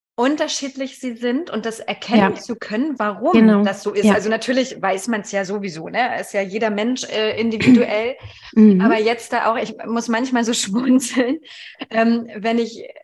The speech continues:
Speaker 1: so, so ein typisches Ding sehe, wer im Kopf mehr ist, ne, wo die
Speaker 2: Mhm.
Speaker 1: Energie im Kopf sitzen, wenn da die
Speaker 2: Ja.
Speaker 1: De-, Zentren definiert sind.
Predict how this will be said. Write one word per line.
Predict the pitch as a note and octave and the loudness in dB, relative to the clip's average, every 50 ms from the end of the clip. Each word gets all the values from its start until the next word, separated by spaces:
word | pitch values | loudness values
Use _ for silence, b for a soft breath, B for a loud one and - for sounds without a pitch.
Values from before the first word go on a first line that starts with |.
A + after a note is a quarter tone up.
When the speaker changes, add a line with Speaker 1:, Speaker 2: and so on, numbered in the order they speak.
| _ _ _ _ _ | _ _ _ _ _
Speaker 1:
so, | - G#3+ F3+ A3+ A3 A3 A3 | -16 -10 -6 -4 -4 -4 -4
so | G3 G#3+ | -4 -4
ein | G#3+ G#3 | -4 -4
typisches | - B3+ B3 - C#4 C4 - B3 A#3 - - _ | -4 -8 -6 -6 -6 -4 -4 -4 -6 -8 -6 _
Ding | - A3+ B3 B3+ B3+ | -2 0 0 0 0
sehe, | A#3 B3 B3 A#3+ F#3 | 0 -2 -2 -2 -2
wer | G#3+ G#3+ A3+ A3+ | -2 0 0 0
im | - - G#3 | -2 -4 -6
Kopf | - - C#4+ D4 - - - - | -4 -4 -6 -6 -8 -10 -10 -4
mehr | B3+ B3 C4 C4 C4+ - - | -2 0 0 2 0 0 -2
ist, | C4 C#4 C4+ - - | -4 -6 -6 -8 -8
ne, | A#3+ A#3+ B3+ A3+ | -6 -6 -4 -4
wo | A#3 | -4
die | G3 A3 G#3 | 0 2 6
Speaker 2:
Mhm. | G#3+ A#3+ | 6 6
Speaker 1:
Energie | E4+ - - - A3 A3+ | 6 6 2 -2 -2 -2
im | G#3 G#3+ | -2 -2
Kopf | G#3 - B3+ C4 - - | -4 -6 -8 -8 -8 -8
sitzen, | - C4 B3+ B3+ - B3 | -8 -8 -8 -6 -4 -4
wenn | A#3+ A#3+ A3+ | -2 -2 0
da | A#3 A#3 | -2 0
die | A3 A#3 | 2 4
Speaker 2:
Ja. | G#3+ | 4
Speaker 1:
De-, | G3 G3 A3 - - | 4 2 0 -4 -8
Zentren | - - A#3+ A#3 B3 - - A#3+ A3+ | -10 -8 -6 -6 -6 -4 -4 -4 -2
definiert | A#3+ A#3 A#3 A#3+ B3 A3+ A3+ A#3 A#3 A3+ A3+ | -4 -4 -4 -4 -2 -2 0 0 -2 -2 -4
sind. | - A3+ A3 A3+ A3 A3+ | -4 -4 -4 -4 -6 -8